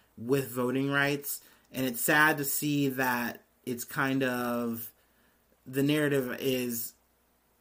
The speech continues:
the more people are voting, the worse it is. Like, and that's sad because it shouldn't be that way.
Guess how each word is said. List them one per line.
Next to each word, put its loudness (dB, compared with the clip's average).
the -4
more 6
people 0
are 6
voting, 4
the 0
worse 0
it -2
is. -6
Like, -6
and 0
that's 0
sad 2
because -2
it -2
shouldn't 0
be 0
that -4
way. -14